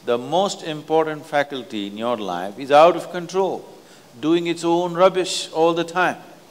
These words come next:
not doing what you want it to do. So, if you have to be freed from this ailment, you should stop eating bad food.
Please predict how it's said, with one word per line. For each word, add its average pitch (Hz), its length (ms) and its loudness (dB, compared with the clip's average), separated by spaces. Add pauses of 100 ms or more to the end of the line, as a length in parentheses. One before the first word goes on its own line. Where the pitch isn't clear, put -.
(840)
not 135 360 -2
doing 131 280 -2
what 120 260 -2
you 120 160 -4
want 104 300 -4
it 104 120 -18
to 104 80 -12
do. 98 180 -10 (2750)
So, 131 680 4
if 131 200 -6
you 147 80 -2
have 135 200 2
to 123 60 -14
be 120 140 -6
freed 139 360 -2
from 135 200 -10
this 117 160 -6
ailment, 127 580 0 (1600)
you 117 80 -12
should - 180 -14
stop 120 420 -4
eating 113 300 -12
bad 98 240 -2
food. 90 340 -14